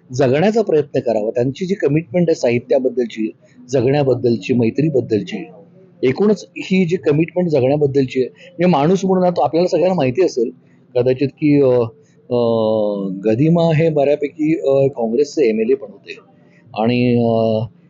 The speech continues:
अ, आपले बाबूजी हे आरएसएसचे कार्यकर्ते पण होते. म्हणजे, सध्याच्या काळामध्ये आपण जर बघाल तर हे दोन वेगवेगळ्या टोकाचे आहेत. पण हे लोक जेव्हा एखादी कलाकृती करायसाठी समोर येतात, तेव्हा या गोष्टी दोन्ही बाजूला असतात. त्याच्यामध्ये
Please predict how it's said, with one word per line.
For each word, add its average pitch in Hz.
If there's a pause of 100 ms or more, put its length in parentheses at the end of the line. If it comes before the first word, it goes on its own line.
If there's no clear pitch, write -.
(460)
अ, 110
आपले 120
बाबूजी 135
हे 160
आरएसएसचे 135
कार्यकर्ते 127
पण 104
होते. -
म्हणजे, -
सध्याच्या 135
काळामध्ये 151
आपण 143
जर 151
बघाल 120
तर 147
हे 147
दोन 160
वेगवेगळ्या 160
टोकाचे 151
आहेत. 120 (500)
पण 214
हे 226
लोक 170
जेव्हा 147
एखादी 175
कलाकृती 147
करायसाठी 180
समोर 143
येतात, 117 (760)
तेव्हा 196
या 185
गोष्टी 202
दोन्ही 220
बाजूला 170
असतात. 190
त्याच्यामध्ये 190